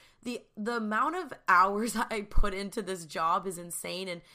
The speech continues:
it's just so not fair when, you know, I've had friends, or I would say quote unquote friends, 'cause I don't really think my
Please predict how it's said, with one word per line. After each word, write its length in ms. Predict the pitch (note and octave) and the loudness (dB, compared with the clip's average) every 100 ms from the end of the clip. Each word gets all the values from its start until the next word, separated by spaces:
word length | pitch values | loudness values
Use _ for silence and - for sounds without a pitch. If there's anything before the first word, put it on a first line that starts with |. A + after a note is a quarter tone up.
| - - - | -20 -10 -4
it's 140 | A3+ | -4
just 300 | C4 - - | -4 -6 -4
so 180 | A#3+ A3+ | -2 0
not 320 | B3 G#3 - | 0 0 -2
fair 520 | G#3+ G3 G3+ G3 G3 - | -4 -4 -2 -2 -4 -6
when, 640 | F#3+ F#3+ F#3 F3+ F3+ F3+ - _ _ _ - | -8 -8 -8 -8 -10 -14 -18 _ _ _ -10
you 120 | G#3+ | -4
know, 180 | G#3 G3 | -2 -2
I've 160 | G3 G3+ | -2 -2
had 200 | A3 G3+ | -4 -4
friends, 420 | - F3+ F3+ F#3 | -4 -4 -4 -4
or 140 | F#3 | -4
I 120 | F3+ | 0
would 160 | F#3 G3 | -2 -2
say 140 | G3 | -8
quote 380 | F3+ - A#3+ A#3+ | -8 -4 0 2
unquote 400 | A3 - F3+ F3 | 0 -4 -6 -4
friends, 260 | - F3+ F3 | -6 -6 -8
'cause 160 | G3+ | -10
I 80 | F#3+ | -6
don't 120 | G3 | -6
really 140 | G3+ G3 | -6 -8
think 180 | F#3+ F#3 | -10 -8
my 160 | F3+ | -8